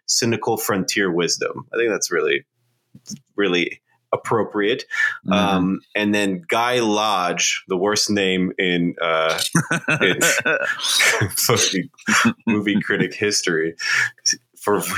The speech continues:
Speaker 1: writes for Variety. He said, "But for those with a head for loopily discursive humor, not to mention a stomach for some inspired grotesquerie,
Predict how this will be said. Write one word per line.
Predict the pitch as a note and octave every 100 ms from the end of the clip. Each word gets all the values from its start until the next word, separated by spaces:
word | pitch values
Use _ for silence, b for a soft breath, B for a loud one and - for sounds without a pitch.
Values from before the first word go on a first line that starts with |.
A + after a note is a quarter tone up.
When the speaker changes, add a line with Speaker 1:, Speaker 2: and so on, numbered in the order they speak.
| - -
Speaker 1:
writes | A#2 A#2+
for | B2
Variety. | G#2 G#2+ A2 D3 C3
He | A#2 D#3+
said, | C#3+ -
"But | B2+
for | - B2+
those | D3+ G#3 G3+
with | F3+
a | A#2+
head | A#2 B2+ C#3 B2+ B2+ -
for | - G#2+
loopily | G2 C#3+ G3 G3 E3+ D3+ C#3 C#3 C#3 B B B -
discursive | A#2+ - - D3+ F#3+ F#3 -
humor, | C#3+ B2+ F2 E2
not | A2 D#3+
to | D#3+
mention | D3+ - A#2
a |
stomach | G#2 - C3 C3+ B2+
for | A#2
some | - G#2+ F#2+ F2+ _ -
inspired | B2 G#2 - - C#3 D#3 C3 G2+
grotesquerie, | F2 A2+ G2 - C#3+ - - F#2+ D#2 C#2 D2